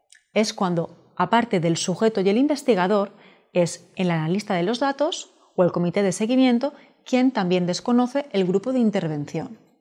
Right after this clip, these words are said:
Este se considera el tipo de ensayo que aporta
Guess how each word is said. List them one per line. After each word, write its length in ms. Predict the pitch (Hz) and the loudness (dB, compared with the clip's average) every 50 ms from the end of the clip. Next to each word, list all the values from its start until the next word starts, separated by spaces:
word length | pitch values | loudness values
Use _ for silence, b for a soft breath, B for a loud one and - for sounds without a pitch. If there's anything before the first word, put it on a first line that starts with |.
| _ _ _ _ _ b b b b b b b b b b b _ _ - - | _ _ _ _ _ b b b b b b b b b b b _ _ 0 0
Este 280 | 247 240 - - 247 | 0 0 2 -2 -4
se 120 | - - 226 | -4 -4 -6
considera 500 | - 190 170 - 185 180 196 220 233 269 | -4 -4 -4 -2 0 0 2 2 2 0
el 80 | 247 | 0
tipo 220 | - 208 - 180 165 | -2 -2 -2 -2 -4
de 60 | 170 | -4
ensayo 420 | 175 170 - 233 233 233 254 247 | -4 -4 -2 -2 -2 -2 -2 -2
que 80 | - 202 | -2 -4
aporta 480 | 185 - 190 196 196 - 233 262 - | -2 0 -2 -2 -2 -4 -8 -8 -8